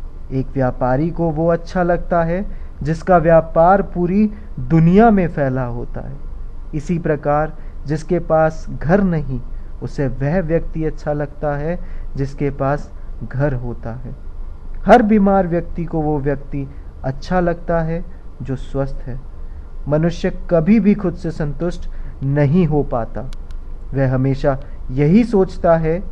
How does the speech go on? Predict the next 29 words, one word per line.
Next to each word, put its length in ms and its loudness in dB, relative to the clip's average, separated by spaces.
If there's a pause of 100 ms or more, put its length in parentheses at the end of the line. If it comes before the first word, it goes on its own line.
(360)
कि 80 -6
जो 280 -2
उसके 320 -4
पास 420 -2
है 120 -4 (680)
वह 80 -2 (120)
कम 180 -2
है। 180 -6 (720)
उसके 260 -4
पास 500 0
जो 180 2
है 280 -4 (440)
उसे 200 -2
हमेशा 720 0 (320)
उससे 340 0
ज़्यादा 500 4
की 220 -2
अपेक्षा 560 -2
रहती 400 -4
है। 120 -6 (680)
वह 180 4
यह 200 8
नहीं 400 4
सोचता 580 2 (460)
कि 80 2
उसके 320 0
आगे 360 0 (500)
क्या 240 2
है। 220 -6